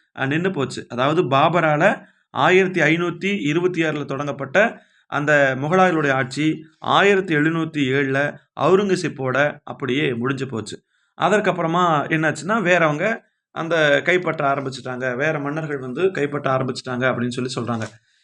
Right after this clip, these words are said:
இப்படியாக முகமதுனுடைய ஆட்சியை பத்தி நாம ரொம்பவுமே சுருக்கமா தான் பார்த்திருக்கோம்.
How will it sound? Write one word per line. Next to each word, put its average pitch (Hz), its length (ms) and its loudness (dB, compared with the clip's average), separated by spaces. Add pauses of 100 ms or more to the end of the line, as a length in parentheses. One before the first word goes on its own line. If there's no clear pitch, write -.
இப்படியாக 156 800 2 (300)
முகமதுனுடைய 156 480 0
ஆட்சியை 139 360 -2
பத்தி 190 340 -6 (300)
நாம 139 340 0
ரொம்பவுமே 160 520 2
சுருக்கமா 156 500 0
தான் 139 360 -4
பார்த்திருக்கோம். 131 460 -2